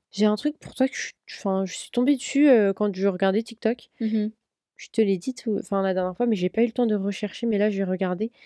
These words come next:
Speaker 1: Et en fait, c'est un, quelque chose que tu mets dans ta bouche ou un truc comme ça.
Speaker 2: Ouais, et ce n'est pas, c'est pas du, je, enfin,
Speaker 1: C'est pas
Speaker 2: c'est une
Speaker 1: du
Speaker 2: plante, c'est pas du
Speaker 1: C B D.
Speaker 2: C B D, c'est une plante, ouais.
Speaker 1: Ça s'appelle fleur de quelque chose.
Speaker 2: Mhm.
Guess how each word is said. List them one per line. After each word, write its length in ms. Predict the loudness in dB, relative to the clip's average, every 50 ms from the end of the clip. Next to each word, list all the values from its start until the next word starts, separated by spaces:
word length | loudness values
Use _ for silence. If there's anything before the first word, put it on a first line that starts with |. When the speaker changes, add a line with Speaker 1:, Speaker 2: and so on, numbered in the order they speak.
| -20 -20 _ _ _ -2
Speaker 1:
Et 80 | -2
en 80 | -2 2
fait, 160 | 2 2 2 2
c'est 160 | -2 0 2
un, 680 | 2 2 2 0 0 0 0 -2 -2 -2 -4 -6 -8 -10 -12 -18 _ _ _ _ _ -20 _ _ _ _ -20 _ _ _ _
quelque 240 | 0 0 2 2 0
chose 160 | 0 0 -2
que 120 | 0 -2 -4
tu 160 | -4 0 2 2
mets 100 | 4 4
dans 140 | 4 2
ta 200 | 0 2 2 2 2
bouche 420 | 0 -4 -4 -4 -4 -6 -4 -2
ou 80 | -2 -2
un 80 | -2
truc 220 | -2 -4 -8 -8 _
comme 180 | -2 -2 -2 -2
ça. 280 | -2 -2 -2 -2 -2 -4 -8 -8
Speaker 2:
Ouais, 300 | -6 -4 -4 -4 -4 -4
et 60 | -6
ce 100 | -4 -2 -2
n'est 140 | -2 0 0
pas, 220 | 0 0 0 0
c'est 140 | -2 -6 -6
pas 120 | -4 -6
du, 400 | -6 -4 -6 -6 -6 -6 -8 -8
je, 160 | -8 -6 -8 -8
enfin, 180 | -6 -6 -4 -2
Speaker 1:
C'est 160 | 2 2 4
pas 140 | 6 6 6
Speaker 2:
c'est 40 | 6
une 60 | 4
Speaker 1:
du 40 | 0
Speaker 2:
plante, 200 | 2 2 2 4
c'est 140 | 4 4 4
pas 120 | 6 6 6
du 60 | 6
Speaker 1:
C 40 | 6
B 20 |
D. 60 | 4
Speaker 2:
C 80 | 0 -2
B 80 | -6 -4
D, 100 | -6 -6
c'est 120 | -6 -6 -8
une 80 | -6
plante, 240 | -6 -6 -8 -6 -4
ouais. 100 | -6 -6
Speaker 1:
Ça 200 | -6 -4 -4 -4
s'appelle 380 | -2 0 -2 0 2 0 0 0
fleur 300 | -2 0 2 2 2 4
de 100 | 2 0
quelque 400 | 2 2 0 0 2 2 2 2
chose. 540 | 2 0 2 4 4 6 6 4 4 2 2
Speaker 2:
Mhm. 220 | 2 2 2 0